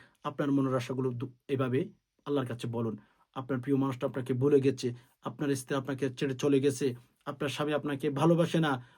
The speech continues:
আপনার স্ত্রী আপনাকে ভালোবাসে না, আপনার ছেলে মেয়ে ভালো না, আমলটি করে সবার জন্য দোয়া করবেন। ইনশাআল্লাহ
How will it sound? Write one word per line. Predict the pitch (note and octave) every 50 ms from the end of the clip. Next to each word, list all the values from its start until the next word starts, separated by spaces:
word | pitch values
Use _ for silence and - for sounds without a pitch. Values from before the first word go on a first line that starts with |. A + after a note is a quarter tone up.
| _ _ _
আপনার | - D3+ - - D3+ D3 C#3+ C3+ B2+
স্ত্রী | B2 - D3+
আপনাকে | D3+ C3+ - D#3 C#3+ -
ভালোবাসে | D3 C#3 C#3+ D#3+ E3 E3 E3+ D3+ - D#3
না, | D3 C#3
আপনার | B2+ D3 C#3 C3
ছেলে | - - F#3+ F#3 E3+ D#3
মেয়ে | D#3 D#3 D3+
ভালো | C#3 D3+ E3+ F3+ F3
না, | E3 C#3+ B2+ B2 - - _ _ _
আমলটি | - F3 G3+ A#3 B3 A3 A#3+ B3+
করে | - C4 A3+
সবার | G#3+ - D3 D3 D#3+ D#3 D3
জন্য | C#3+ D3 D3 C#3+
দোয়া | C3+ C3 B2+
করবেন। | A#2+ B2 A#2+ A2 G#2+ A2+ A2+ - - _ _ _ _ _ _ _ -
ইনশাআল্লাহ | F#3+ G#3+ A3+ G#3 - - F#3+ E3 D#3 D3 C#3+ C#3 C#3 C#3 C#3+